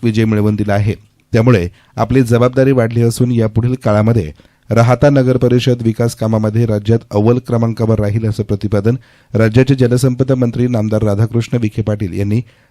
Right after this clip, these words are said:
राहाता येथे लोकनियुक्त नगराध्यक्ष आणि नगरसेवकांच्या पदग्रहण समारंभानिमित्तानं केलं. राहाता नगर परिषदेच्या निवडणुकीत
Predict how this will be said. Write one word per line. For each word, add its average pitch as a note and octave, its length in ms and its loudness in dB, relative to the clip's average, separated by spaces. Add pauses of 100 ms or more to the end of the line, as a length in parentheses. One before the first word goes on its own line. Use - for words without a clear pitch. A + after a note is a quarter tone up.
राहाता B2 380 2
येथे A#2+ 360 0 (280)
लोकनियुक्त C3+ 640 2
नगराध्यक्ष A2 640 -2
आणि G2 260 -2
नगरसेवकांच्या A#2 880 -2
पदग्रहण A2 520 -2
समारंभानिमित्तानं G#2 960 -4
केलं. G#2 240 -2 (840)
राहाता B2 360 4
नगर C#3+ 220 2
परिषदेच्या C3+ 640 2
निवडणुकीत A2 540 -2